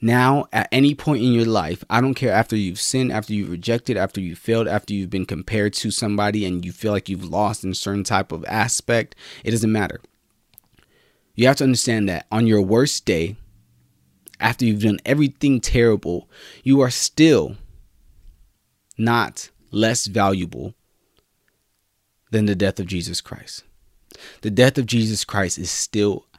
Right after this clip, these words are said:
how valuable you are. Because while we were yet sinners, Christ died for us. While we were dirty, down, low, Christ died for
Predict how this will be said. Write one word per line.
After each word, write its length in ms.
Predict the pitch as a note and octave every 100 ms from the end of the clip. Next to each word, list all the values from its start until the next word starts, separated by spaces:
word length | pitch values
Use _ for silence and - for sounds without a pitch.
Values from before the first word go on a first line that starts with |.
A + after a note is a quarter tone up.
| -
how 240 | G2+ F#2+
valuable 560 | E2 E2+ E2+ D#2+ F2 D#2+
you 220 | D2+ E2
are. 160 | D#2+ - _ _ _ _ _ _ _ _ _ _ _
Because 260 | - B2 G#2
while 260 | F2+ A#2
we 100 | A#2
were 80 | G#2+
yet 280 | G2 F2+ -
sinners, 500 | - - A#2+ G2 -
Christ 360 | - - D#2 -
died 260 | A1 -
for 240 | - - -
us. 220 | - - _ _ _ - -
While 240 | A2+ A#2
we 140 | A2+ A2
were 160 | F2+
dirty, 720 | E2+ - G2 G#2+ G2+ D2+ - _ _ -
down, 480 | G#2 A2 G2+ F2 E2+
low, 640 | - D#2+ G#2+ A2 F#2+ - _ _ _ _ _ _ _ _ _ _ -
Christ 380 | G#2 F2+ - -
died 240 | E2+ -
for 240 | - B1+